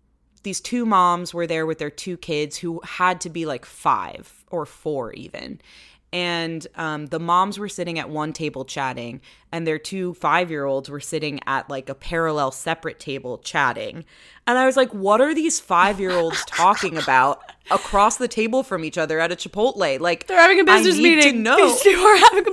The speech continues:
Speaker 2: business meeting.
Speaker 1: Right?
Speaker 2: Brokering deals.
Speaker 1: And it was adorable, and it clearly, like, it worked for the moms that they could bring their kids and kinda have their alone time while their kids were there. Like, I loved to see it, but I also, every time I see kids just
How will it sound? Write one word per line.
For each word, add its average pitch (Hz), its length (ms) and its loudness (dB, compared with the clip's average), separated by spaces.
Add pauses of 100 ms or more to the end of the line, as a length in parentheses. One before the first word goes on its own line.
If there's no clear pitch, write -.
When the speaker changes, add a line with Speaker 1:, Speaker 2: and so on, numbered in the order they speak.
Speaker 2:
business 403 300 0
meeting. 440 240 6
Speaker 1:
Right? 294 460 8
Speaker 2:
Brokering 277 440 2
deals. 294 80 4
Speaker 1:
And 311 80 6
it 339 60 4
was - 340 -2 (240)
adorable, 240 640 4
and 220 120 0
it 202 100 -6 (180)
clearly, 247 360 -2
like, 190 180 2
it 160 140 -2
worked 170 240 -4
for 196 160 -4
the 170 100 -4
moms 170 440 0
that 165 160 -6
they 165 140 -2
could 160 180 -6
bring 160 220 -6
their 160 120 -4
kids 165 320 -6
and 151 100 -8
kinda 151 200 -8
have 151 220 -4
their 151 160 -4
alone 143 280 -4
time 151 220 -8
while 143 140 -6
their 131 100 -8
kids 151 260 -8
were 175 80 -4
there. 139 160 -6
Like, 147 160 -6
I 151 100 -4
loved 147 400 -6
to 165 140 -12
see 160 240 -6
it, 147 180 -6
but 170 120 -2
I 160 140 -2 (100)
also, 185 380 -2
every 170 300 -6
time 180 220 -8
I 170 80 -8
see 170 300 -12
kids 156 520 -8 (640)
just - 400 -8